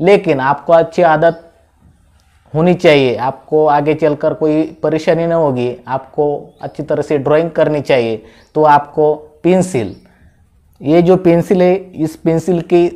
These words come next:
जो साइज है साधारण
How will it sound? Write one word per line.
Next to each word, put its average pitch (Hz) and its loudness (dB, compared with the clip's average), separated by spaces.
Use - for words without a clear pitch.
जो 151 -2
साइज 160 0
है 165 -6
साधारण 165 2